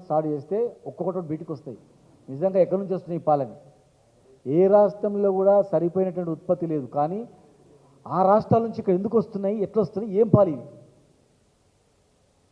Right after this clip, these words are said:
ఎట్లా తయారు చేస్తున్నారు, ఏమిటితో తయారు చేస్తున్నారు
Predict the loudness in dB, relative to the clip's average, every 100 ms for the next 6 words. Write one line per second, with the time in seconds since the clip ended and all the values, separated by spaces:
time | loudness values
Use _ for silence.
0 | _ _ -8 -2 6 8 8 4 -4 -12
1 | -14 -18 _ _ _ _ _ _ _ -2
2 | 2 2 2 0 2 4 4 0 -6 -14
3 | -14